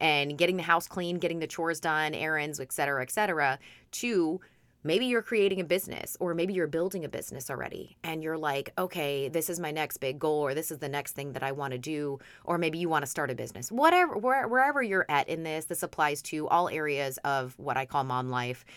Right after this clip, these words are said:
And if you're a dreamer, then you have more than just the home that you're thinking about. You're thinking about the business. You're thinking about your job. You're thinking about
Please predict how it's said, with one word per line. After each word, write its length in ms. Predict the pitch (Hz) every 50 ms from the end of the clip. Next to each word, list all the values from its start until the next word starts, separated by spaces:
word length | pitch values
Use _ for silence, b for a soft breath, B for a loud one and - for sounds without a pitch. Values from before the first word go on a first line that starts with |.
| B B B B B
And 200 | 156 147 139 135
if 140 | 135 131 -
you're 140 | 147 131 139
a 60 | 139
dreamer, 520 | - 151 160 151 160 151 143 143 147 147 b b b b b
then 460 | 165 156 147 139 135 131 135 131 127 - _ _ -
you 200 | - 156 165 165
have 260 | 160 175 151 139 139
more 420 | 156 156 151 147 147 147 143 139 139
than 260 | 127 135 127 127 135
just 440 | 131 120 151 131 123 - - - - b b b b
the 120 | 151 156 139
home 280 | 147 165 156 143 143
that 160 | 135 127 -
you're 100 | - 135
thinking 260 | 123 139 123 117 127 127
about. 220 | 123 131 117 -
You're 100 | 139 135
thinking 240 | 127 160 147 135 147
about 200 | 143 147 135 -
the 60 | 151
business. 380 | 131 143 131 - 85 113 - -
You're 80 | 127
thinking 280 | - 147 139 127 160 147
about 240 | 139 147 143 - -
your 100 | 156 139
job. 380 | 120 156 139 117 120 - -
You're 100 | 135 131
thinking 260 | - 147 143 127 139
about 320 | 143 131 135 135 135 -